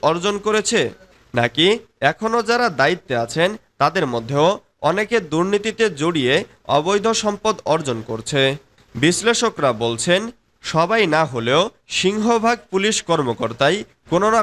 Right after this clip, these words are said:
কোনোভাবে দুর্নীতি করছে। অবৈধভাবে সম্পদ অর্জন করলেও কোনো ব্যবস্থা না নেয়ায় পুলিশের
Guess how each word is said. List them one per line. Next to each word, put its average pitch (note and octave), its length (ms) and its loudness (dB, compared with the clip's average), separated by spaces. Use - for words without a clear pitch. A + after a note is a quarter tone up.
কোনোভাবে B2+ 460 -2
দুর্নীতি F#3 400 2
করছে। A2+ 420 -6
অবৈধভাবে A3 680 0
সম্পদ E3+ 360 -2
অর্জন D#3+ 420 0
করলেও A#2+ 380 0
কোনো G3 200 2
ব্যবস্থা G3+ 440 -2
না C#3+ 200 2
নেয়ায় A#2+ 320 0
পুলিশের G#3+ 480 0